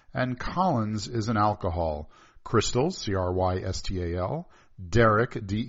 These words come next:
E R R I C K, Eugenia, E U G E N I A, is a tropical tree, while Fielder, F I E L D E R, is a Cecil.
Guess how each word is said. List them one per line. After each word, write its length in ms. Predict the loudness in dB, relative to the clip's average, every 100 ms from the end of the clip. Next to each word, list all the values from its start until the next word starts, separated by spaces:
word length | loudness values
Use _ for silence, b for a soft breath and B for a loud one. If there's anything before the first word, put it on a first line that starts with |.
| -2
E 60 | 2
R 240 | 2 4
R 340 | 4 2 4
I 180 | 4 2
C 200 | 2 -4
K, 360 | 0 2 2 -2 B B B
Eugenia, 1000 | -6 0 0 0 0 2 4 4 2 0 -8 -10
E 60 | -8
U 360 | -6 -2 -2 -2
G 380 | -4 -4 -4 -6
E 220 | -8 -2
N 200 | -2 -2
I 240 | 0 0
A, 240 | 2 0 0 0
is 240 | -2 -4
a 120 | -6
tropical 600 | -6 -8 -4 -2 -2 -4
tree, 420 | -6 -6 -4 -6 -10 B B B 2
while 240 | 6 6
Fielder, 720 | 4 -2 4 4 4 4 2 -4 -4
F 180 | 0 0
I 80 | 0
E 240 | -2 -2
L 360 | 0 0 -2 -6 -8
D 220 | -6 -4
E 140 | -4 2
R, 440 | 4 4 0 -4 b b b b
is 160 | -4 -2
a 60 |
Cecil. 520 | -2 -2 -4 -6 -8